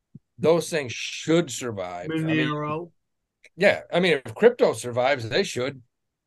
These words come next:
Speaker 1: Um, but this could be a long time, man. I mean, this could, people have lost so much fucking money. They've just, you know, anyone that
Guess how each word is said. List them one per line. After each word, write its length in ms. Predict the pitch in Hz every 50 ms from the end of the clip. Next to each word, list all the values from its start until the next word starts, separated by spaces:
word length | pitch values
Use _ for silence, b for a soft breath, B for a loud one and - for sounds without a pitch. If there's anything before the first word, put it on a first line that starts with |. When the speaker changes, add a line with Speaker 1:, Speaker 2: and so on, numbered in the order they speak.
| _ _ _ _ _ _ _ _ _ _ -
Speaker 1:
Um, 380 | 135 127 123 120 107 104 101 - _ _ _ _ _ _ _ _ _ _ _ _ 139
but 380 | 147 202 233 220 190 165 - _ _ _ _ _ _
this 220 | - 143 196 208 -
could 180 | - 180 147
be 120 | 147 139 120
a 100 | 104 101
long 540 | 104 117 123 143 151 143 147 151 151 147 120
time, 440 | - 127 123 120 110 101 95 92 92
man. 300 | 95 95 101 104 101 107
I 120 | 104 101
mean, 480 | 113 113 117 117 117 117 113 107 104 110 - _
this 220 | - 147 - -
could, 240 | - 143 131 - _
people 320 | - - 214 226 214 180 123
have 100 | 104 110
lost 640 | 131 156 160 151 - 117 - - - - - -
so 220 | 165 165 170 165
much 300 | 165 147 127 120 113 -
fucking 540 | - - - 165 160 147 - - 123 120 120
money. 520 | 123 139 156 160 170 170 151 123 92 - _
They've 200 | - 131 131 127
just, 500 | 120 151 160 143 131 120 113 - - - _ _ _ _ _ _ _ _ _ - - _ _ _
you 100 | - 165
know, 200 | 156 170 165 - -
anyone 560 | - 170 202 220 220 226 220 208 208 202 185
that 140 | 180 170 135